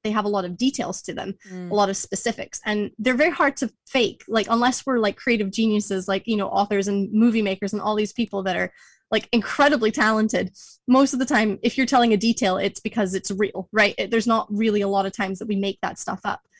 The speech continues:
Speaker 1: And so when you're trying to, you know, share a business and, and build that foundation of trust, especially on <laughs> social media, when there are so many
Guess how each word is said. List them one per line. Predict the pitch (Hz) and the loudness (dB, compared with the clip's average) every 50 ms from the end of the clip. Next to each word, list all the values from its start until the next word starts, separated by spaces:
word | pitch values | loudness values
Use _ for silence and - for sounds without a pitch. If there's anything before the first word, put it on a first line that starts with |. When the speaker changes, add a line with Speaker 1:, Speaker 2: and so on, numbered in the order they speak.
| _ _ _ _ _ | _ _ _ _ _
Speaker 1:
And | - 226 226 | 2 2 2
so | - - 247 | 2 2 0
when | 226 226 233 247 | 2 2 2 2
you're | 254 247 240 | 2 2 0
trying | - - 247 233 233 226 | -2 -2 -2 0 0 0
to, | 214 - - 226 | -2 -2 -4 -2
you | 208 208 196 190 - _ - 214 | 0 0 -2 -2 -4 _ -4 -2
know, | 196 190 190 185 - _ _ _ _ | -2 -2 -4 -6 -10 _ _ _ _
share | - - - 226 202 190 | -12 -2 2 4 4 4
a | 185 | 4
business | 208 233 240 233 185 202 - | 2 2 0 0 -2 -2 -4
and, | - 196 190 - - | -4 -4 -4 -4 -4
and | - 202 196 196 175 | -2 -2 -2 -2 0
build | - 208 214 214 202 - | 0 2 2 2 0 0
that | 208 196 185 - - _ | -2 -2 -2 -2 -6 _
foundation | - - 202 196 196 196 196 208 - - 196 190 185 - | -4 -2 0 0 0 0 -2 -2 -2 -4 -4 -4 -2 -2
of | 185 185 190 185 185 - - - _ _ _ _ _ _ _ | -2 -2 -2 -4 -8 -12 -18 -20 _ _ _ _ _ _ _
trust, | - - - - 233 233 226 - - - - - | -12 -6 0 2 2 2 2 0 -4 -6 -4 -6
especially | 208 - - 220 226 226 - 233 214 196 | -10 -4 -2 -2 -2 -2 -2 -2 -2 -2
on | - 202 196 196 190 208 | -2 -2 -2 -2 -2 -4
<laughs> | - - 285 - | -2 -2 -2 -2
social | 262 - 277 247 240 - 233 | -2 -2 -2 0 0 2 2
media, | 226 226 233 214 226 208 | 2 2 2 2 0 -2
when | 202 202 | -2 -4
there | 202 196 170 180 | -6 -6 -6 -8
are | 190 | -8
so | - - - 208 208 | -8 -8 -8 -6 -4
many | 202 202 196 196 196 190 | -2 -2 -4 -4 -6 -8